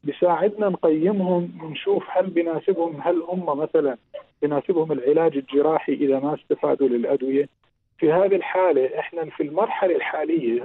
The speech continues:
من نقدر نسميها فيز وان، يعني المرحلة الأولى. هذا بيساعدنا على الأقل،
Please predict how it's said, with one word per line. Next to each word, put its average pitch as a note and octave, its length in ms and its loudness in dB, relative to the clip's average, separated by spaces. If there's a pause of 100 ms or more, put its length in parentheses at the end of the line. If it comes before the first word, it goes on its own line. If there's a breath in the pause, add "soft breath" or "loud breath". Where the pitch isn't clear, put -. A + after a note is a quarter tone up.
(100)
من C#3+ 400 -6
نقدر D#3 280 2
نسميها C#3+ 460 -4
فيز C3+ 380 0
وان، D#3 220 0 (560 soft breath)
يعني A#2+ 260 0
المرحلة C3+ 440 -2
الأولى. B2+ 460 0 (420 soft breath)
هذا G3 260 2
بيساعدنا F3+ 480 -2
على E3 160 -2
الأقل، F3+ 420 0